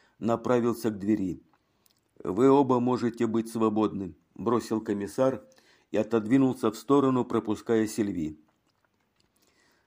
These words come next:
Та вошла в комнату и замерла посередине, положив руку на заколотившееся сердце,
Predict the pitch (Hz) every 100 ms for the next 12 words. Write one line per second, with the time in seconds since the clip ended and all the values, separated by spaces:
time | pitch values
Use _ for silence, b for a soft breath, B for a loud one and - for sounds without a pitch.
0 | _ _ _ - 143 147 143 139 135 156
1 | 156 143 - 117 98 120 113 104 101 101
2 | 98 104 92 78 87 87 90 - 107 117
3 | 104 120 131 131 127 113 110 107 95 -
4 | 90 107 113 110 110 120 110 - 107 98
5 | 98 - 92 - 87